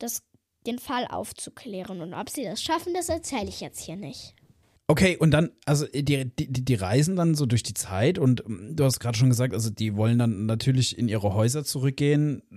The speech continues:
Speaker 2: haben wahrscheinlich auch gar nicht so am Anfang gemerkt, dass sie in der Zeit gereist sind?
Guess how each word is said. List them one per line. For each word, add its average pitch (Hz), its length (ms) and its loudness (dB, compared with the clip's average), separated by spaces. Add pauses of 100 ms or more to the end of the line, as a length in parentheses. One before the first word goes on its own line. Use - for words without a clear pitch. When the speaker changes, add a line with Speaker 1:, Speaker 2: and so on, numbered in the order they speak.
(120)
Speaker 2:
haben 127 240 2
wahrscheinlich 120 420 0
auch - 160 -6 (180)
gar 104 140 0
nicht 127 140 4
so 120 100 0
am 113 80 2
Anfang 113 300 -2
gemerkt, 90 400 -4
dass 156 120 -4
sie 190 60 -6
in 185 60 -2
der 180 80 -2
Zeit - 260 -8
gereist 180 440 -4
sind? 226 280 -4